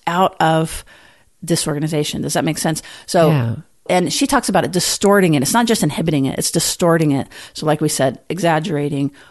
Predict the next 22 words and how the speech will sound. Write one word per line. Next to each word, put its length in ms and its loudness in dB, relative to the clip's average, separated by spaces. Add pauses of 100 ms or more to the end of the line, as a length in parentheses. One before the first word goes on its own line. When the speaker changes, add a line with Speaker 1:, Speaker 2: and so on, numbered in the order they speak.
(160)
Speaker 1:
or 440 0
de-emphasizing 880 -2
or 100 -2
losing 300 2
contact 640 -4
with. 400 -14 (580)
This 180 0
is 140 0
where 160 2
danger 420 2
and 160 -2
stuff 220 -4
comes 260 -6
in, 240 -6
is 180 -2
that 180 0
it's 180 -4
also 240 0
just 220 -4
to 80 -2
keep 420 -2 (500)
ourselves 880 0